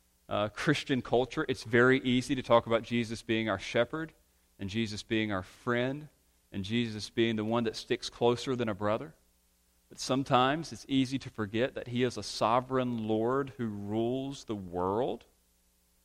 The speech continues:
and he expects obedience from us.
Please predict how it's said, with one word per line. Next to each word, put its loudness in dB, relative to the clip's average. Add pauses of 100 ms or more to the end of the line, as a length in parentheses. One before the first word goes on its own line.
(340)
and -10
he 2
expects 0
obedience -4
from -10
us. -10